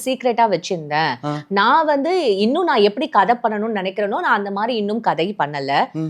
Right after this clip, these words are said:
Speaker 1: ஆனா நான் எல்லாரோட சாட்டிஸ்ஃபேக்ஷனுக்காகவும் என்னால கதை எடுக்க முடியாதுன்ற மாதிரியான ஒரு விஷயங்கள்" கண்டிப்பா பேசியிருக்காரு சார்.
Speaker 2: ம், ரைட்டு. நீ அ-, அப்படியே எடுத்துக்கப்பா, உன்னை யாரும் வேணான்னு சொல்லலையே. நான், அதாவது நீங்க எடுத்து கொடுக்கறத நாங்க பாக்குறோம், ஆனா பில்டப் ஏன்டா கொடுக்குறீங்க?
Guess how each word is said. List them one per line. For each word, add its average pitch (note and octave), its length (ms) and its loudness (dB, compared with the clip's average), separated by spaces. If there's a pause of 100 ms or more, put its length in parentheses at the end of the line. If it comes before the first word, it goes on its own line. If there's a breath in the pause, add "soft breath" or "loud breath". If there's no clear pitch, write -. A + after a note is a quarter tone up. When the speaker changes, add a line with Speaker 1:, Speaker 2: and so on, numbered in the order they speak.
Speaker 1:
ஆனா E4 180 0
நான் C#4 180 0
எல்லாரோட C#4 580 2
சாட்டிஸ்ஃபேக்ஷனுக்காகவும் A#3+ 840 0
என்னால G#3 300 -2
கதை G3+ 300 0
எடுக்க B3+ 340 0 (100)
முடியாதுன்ற G#3+ 480 0
மாதிரியான F3+ 380 -2
ஒரு B3 140 4
விஷயங்கள்" F3+ 440 -2
கண்டிப்பா A3 280 -4
பேசியிருக்காரு D#3 600 -8
சார். C#3+ 340 -8 (120)
Speaker 2:
ம், D#3 200 -2 (200)
ரைட்டு. D3 480 0
நீ D#3+ 180 2
அ-, B2+ 280 -2
அப்படியே F3 360 0
எடுத்துக்கப்பா, F3+ 500 0
உன்னை D#3 200 -2
யாரும் F3+ 420 -2
வேணான்னு F#3+ 300 -2
சொல்லலையே. A2 420 -4 (600)
நான், A#2+ 440 -6
அதாவது F3 400 0
நீங்க D#3 260 2
எடுத்து E3+ 200 0
கொடுக்கறத F3+ 400 0
நாங்க D3 340 0
பாக்குறோம், G#2+ 260 -2
ஆனா D3+ 180 0
பில்டப் A3 380 0
ஏன்டா E3+ 240 2
கொடுக்குறீங்க? A2 560 -6